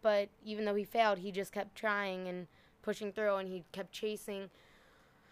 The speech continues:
the dream that he had as a little kid. And I'm like, that just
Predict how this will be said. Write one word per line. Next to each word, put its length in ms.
the 380
dream 400
that 120
he 160
had 520
as 280
a 60
little 280
kid. 340
And 140
I'm 240
like, 360
that 320
just 260